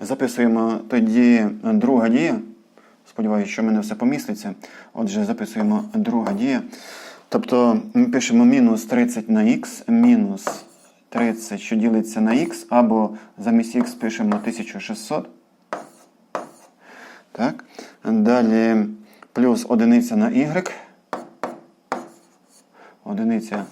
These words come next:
що ділиться на y. Так. І це дорівнює мінус одна шістдесята. Є?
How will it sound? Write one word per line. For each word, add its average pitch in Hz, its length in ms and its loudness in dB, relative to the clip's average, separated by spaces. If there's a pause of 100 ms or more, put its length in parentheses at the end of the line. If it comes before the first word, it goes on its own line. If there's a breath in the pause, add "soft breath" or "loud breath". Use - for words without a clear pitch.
(200)
що - 180 -8
ділиться 104 640 -4 (320)
на 110 160 -2
y. 170 380 -4 (680 loud breath)
Так. - 440 -10
І 113 300 0
це 117 180 -2
дорівнює 117 500 2
мінус 117 500 0
одна 113 520 0
шістдесята. 107 880 -10 (4000 loud breath)
Є? 123 240 -6